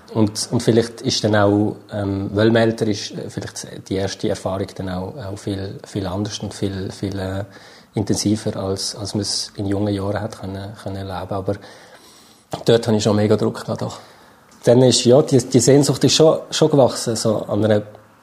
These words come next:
äh, längeren Beziehung und, und, und die, das, was man so in den Filmen auch mitbekommt oder bei, bei anderen, äh, Kollegen und so,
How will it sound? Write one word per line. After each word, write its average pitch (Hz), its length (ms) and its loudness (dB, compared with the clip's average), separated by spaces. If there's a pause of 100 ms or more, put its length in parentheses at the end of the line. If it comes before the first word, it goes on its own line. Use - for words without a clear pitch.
(120)
äh, 107 340 -8
längeren 113 400 4
Beziehung 123 560 0
und, 101 520 -6
und, 107 180 -8 (220)
und 107 160 -4
die, 110 160 2 (800)
das, 113 260 4
was 113 80 0
man 104 120 0
so 113 120 0
in 104 120 2
den 98 100 -2
Filmen 123 320 4
auch 117 120 2
mitbekommt 113 580 -2
oder 95 140 -8
bei, 98 280 -6
bei 98 100 -4
anderen, 101 300 -4
äh, 98 540 -8
Kollegen 101 460 -4
und 104 120 -8
so, 104 280 -6